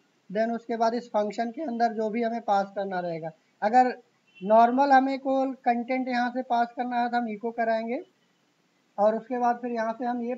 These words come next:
path इसको दे करके एड करेंगे तो ये हमारा content यहाँ पे मिल जाएगा। But अगर हमने कोई file बनाया है view के अंदर, जो view के अंदर हमने बना रखा है, अगर हम वहाँ पे अगर बनाते हैं तो कोई, जैसे हमने view के अंदर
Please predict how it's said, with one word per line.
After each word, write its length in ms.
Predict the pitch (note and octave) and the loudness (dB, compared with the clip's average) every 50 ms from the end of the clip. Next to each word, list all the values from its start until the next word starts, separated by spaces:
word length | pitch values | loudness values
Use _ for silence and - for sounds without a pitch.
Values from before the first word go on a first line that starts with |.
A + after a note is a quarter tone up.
| B3 - | -4 -2
path 320 | G3+ G3 G3 G#3 A3 G#3 | 0 0 2 0 0 -2
इसको 260 | A#3+ A#3 - - B3 A3+ | -6 -12 -10 -10 -10 -8
दे 140 | A3 A3+ | -8 -8
करके 400 | A3 A3+ A3+ A3 A3 A3+ A#3+ A3+ G#3+ | -6 -6 -6 -6 -6 -6 -6 -6 -6
एड 60 | G#3 | -8
करेंगे 420 | G#3+ - A#3 A3 A3+ A3+ A3+ A#3+ B3+ | -8 -6 -6 -6 -6 -6 -8 -8 -8
तो 100 | B3+ C4 | -8 -8
ये 120 | A3+ A3+ | -8 -6
हमारा 260 | A3 G#3+ G#3+ G#3 A3 | -6 -4 -4 -4 -6
content 440 | G#3+ - A3 F#3+ F#3+ F#3+ G#3+ G#3+ G#3+ | -6 -6 -8 -10 -8 -10 -12 -14 -12
यहाँ 180 | G#3 G3+ G3+ G3 G3 | -10 -8 -8 -8 -10
पे 160 | - A3 C4 D#4 - _ _ _ _ _ _ _ | -10 -10 -10 -12 -14 _ _ _ _ _ _ _
मिल 220 | - G3 G#3 A3 A3 | -8 -6 -6 -4 -4
जाएगा। 400 | G#3+ G#3 G3+ G3+ F#3+ G3+ A3+ - - _ _ _ _ _ _ _ _ _ _ _ _ _ _ _ _ _ _ _ - | -2 -2 -2 -2 -2 -4 -4 -6 -8 _ _ _ _ _ _ _ _ _ _ _ _ _ _ _ _ _ _ _ -2
But 260 | E3+ G#3+ A3 G#3+ G#3 A3 - | 2 2 2 2 0 0 0
अगर 240 | A3 A#3 C4 C#4+ C4+ | 2 4 4 6 6
हमने 280 | C4 C4+ C#4 C#4 C#4+ C#4 | 6 6 4 0 -2 -2
कोई 320 | C#4+ C#4+ C#4 C#4+ D4 D4 D4 - - - - - - - - | -2 0 0 2 2 0 -2 -4 -10 -20 -20 -20 -18 -4 0
file 300 | A3 A3+ A#3+ C4+ D4 D4 | 2 2 4 4 2 2
बनाया 380 | C4+ C#4 C4+ C4+ C4 C4 C4+ C4+ | 2 0 0 0 0 0 0 0
है 220 | C4 C4 C#4 C#4+ | 0 0 -2 -2
view 260 | B3+ G3+ A#3 B3+ C4+ C4 | -4 -2 -2 -2 -2 -2
के 180 | C4 C#4 C4 | -2 -4 -2
अंदर, 400 | B3+ A#3+ A#3 A#3 A3 A3 F#3+ D#3 - - _ _ _ _ _ _ _ _ _ _ _ _ _ _ _ _ _ _ - | -2 -2 -2 -2 0 0 -2 -2 -6 -12 _ _ _ _ _ _ _ _ _ _ _ _ _ _ _ _ _ _ -8
जो 240 | D#3+ F#3 G#3+ G#3+ G3+ | -2 0 0 2 0
view 260 | G3+ F#3+ A#3 B3+ C4+ C4 | 0 0 0 -2 -2 -2
के 160 | B3+ C#4 C4 | -2 -4 -4
अंदर 300 | B3+ B3 B3 A#3+ B3+ B3+ | -4 -4 -4 -4 -2 0
हमने 440 | B3 A#3+ A#3+ A#3+ A#3+ B3 C4 D4+ F4+ F#4 F#4 _ _ _ _ _ _ _ _ _ _ _ _ | 0 0 0 -2 -4 -4 -4 -4 -6 -8 -10 _ _ _ _ _ _ _ _ _ _ _ _
बना 280 | F3 F#3+ G#3 G#3+ A3 A3+ | -8 -6 -4 -2 -2 -2
रखा 320 | A3+ A3+ A3 A3 - A3 G#3+ | -2 -2 -4 -4 -4 -4 -2
है, 160 | G#3+ A3+ B3+ | -2 -2 -2
अगर 200 | B3+ A3+ A#3+ A#3+ | -2 -2 -2 -2
हम 140 | A#3 A#3 A3+ | -2 -2 -2
वहाँ 360 | A3+ A3 G#3+ G3+ F#3+ G#3 A3+ A#3 | -4 -6 -8 -6 -6 -6 -6 -6
पे 160 | A#3 B3+ B3 | -6 -6 -8
अगर 200 | A#3+ A#3 A#3+ A3+ | -6 -6 -6 -6
बनाते 440 | A3 A3+ A3+ A3 G#3+ G#3+ G#3+ - A3+ | -4 -6 -4 -4 -6 -6 -6 -6 -6
हैं 220 | G#3+ G#3+ A3 A#3 | -4 -4 -6 -6
तो 100 | A#3 C4+ | -10 -12
कोई, 200 | - A#3 A3 G#3 G3+ | -10 -6 -4 -4 -4
जैसे 300 | G#3 G3+ G3 G3+ A3 G#3+ | -4 -6 -6 -6 -6 -6
हमने 240 | G#3 G#3+ G#3+ G#3+ | -6 -6 -6 -8
view 240 | G3 F3+ G3 G#3 A3 | -6 -6 -6 -6 -8
के 200 | A3 - - A3+ A3+ | -8 -8 -8 -6 -6
अंदर 480 | A3 G#3+ G#3+ G#3+ G#3+ A3 A3 A3+ A#3 | -6 -6 -6 -4 -4 -2 -2 -2 -4